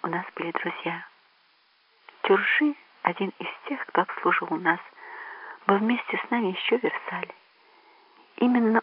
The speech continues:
он открыл мне дверь в прихожей под названием «Бычий глаз», когда толпа гналась за мной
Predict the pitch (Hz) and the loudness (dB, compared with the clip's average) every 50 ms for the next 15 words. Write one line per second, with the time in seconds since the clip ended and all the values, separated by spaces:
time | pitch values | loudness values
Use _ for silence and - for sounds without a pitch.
0 | - - 240 240 - - - 202 - - - 220 220 208 196 190 185 - - 196 | 6 6 6 6 6 4 2 2 2 2 2 4 4 4 2 0 0 2 2 2
1 | 196 - - - - - - - - 208 214 - 190 - - - 165 170 175 - | 2 2 -2 -4 -4 -4 -2 2 4 4 4 4 0 -2 -4 2 2 2 2 6
2 | - - 185 190 190 180 170 160 170 180 - - - - - - 165 180 175 - | 6 6 6 6 4 0 2 2 2 2 2 -2 -4 -4 2 2 2 2 2 -4
3 | - - - _ _ - - - - - - - _ - - - 160 170 165 165 | -12 -16 -20 _ _ -20 -20 -20 -20 -20 -20 -20 _ -4 0 2 2 4 2 0
4 | 165 - - 156 175 - _ _ 226 240 254 - - - _ _ - 165 165 175 | 0 2 0 0 0 -4 _ _ 2 2 2 -2 -10 -20 _ _ -8 -2 -2 2
5 | 170 185 208 233 - - 185 185 190 196 196 | 4 4 4 4 2 0 0 0 0 -2 -4